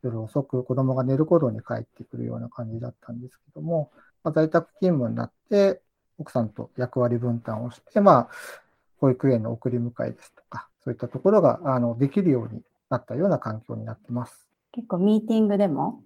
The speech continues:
Speaker 2: お子さんの可愛らしい声が入ってきて、周りが和む瞬間もあるなと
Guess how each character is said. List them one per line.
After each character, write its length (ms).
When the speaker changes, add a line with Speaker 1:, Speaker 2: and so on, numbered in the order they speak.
Speaker 2:
お 80
子 140
さ 180
ん 100
の 140
可 240
愛 140
ら 100
し 200
い 60
声 220
が 120
入 200
っ 40
て 160
き 100
て、 300
周 300
り 40
が 220
和 260
む 140
瞬 200
間 160
も 120
あ 80
る 100
な 160
と 240